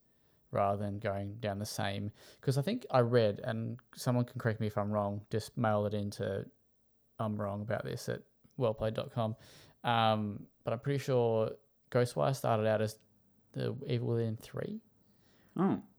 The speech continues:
Speaker 1: And,
Speaker 2: okay.
Speaker 1: and then it, and then it got, then it changed. I think that could be fake news.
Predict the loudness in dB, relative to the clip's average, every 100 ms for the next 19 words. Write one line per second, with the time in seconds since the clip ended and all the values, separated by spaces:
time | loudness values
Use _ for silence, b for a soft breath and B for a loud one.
0 | _ _ -8 -4 0 2 4 2 0 -8
1 | _ _ -4 -2 -4 -6 -8 -12 _ _
2 | -4 -4 -6 -14 -8 -2 -2 -2 -4 0
3 | -2 -2 -12 _ _ _ _ _ _ -4
4 | -2 -2 0 2 2 2 0 0 0 0
5 | 0 -2 -4